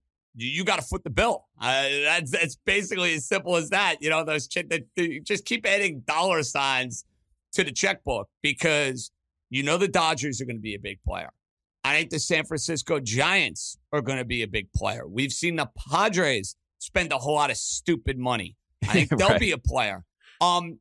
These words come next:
Speaker 1: I know Steve Cohen wants to be and has the resources to be the highest bidder.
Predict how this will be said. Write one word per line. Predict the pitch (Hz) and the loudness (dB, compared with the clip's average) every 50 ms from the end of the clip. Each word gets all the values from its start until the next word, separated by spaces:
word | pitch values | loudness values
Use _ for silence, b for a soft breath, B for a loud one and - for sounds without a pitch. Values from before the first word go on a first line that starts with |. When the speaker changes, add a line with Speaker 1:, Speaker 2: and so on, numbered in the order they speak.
| _ 160 | _ -2
Speaker 1:
I | 165 | 0
know | 190 208 | 0 0
Steve | 196 - - 214 196 - - | 0 -2 -2 -4 -4 -2 0
Cohen | - 185 175 156 135 117 | 0 0 2 0 -2 -4
wants | 110 110 127 139 151 151 - - | -4 -2 0 0 0 -2 -2 -4
to | 185 | 0
be | 180 196 196 202 196 - | 0 2 2 2 0 0
and | - 135 113 | -2 -4 -2
has | 123 139 139 131 110 - | 0 -2 -2 -2 -4 -6
the | 127 123 110 | -8 -8 -6
resources | 104 117 139 156 147 - - 170 165 170 - - 160 131 - | -4 -4 -2 -2 -2 -2 0 0 0 -2 -2 -2 -4 -4 -4
to | - 131 | -6 -2
be | 123 143 | -2 0
the | 131 117 | 0 2
highest | 107 123 131 131 127 117 104 95 90 | 2 2 2 2 2 0 -2 -2 0
bidder. | 113 123 135 165 202 214 | 0 2 4 4 2 0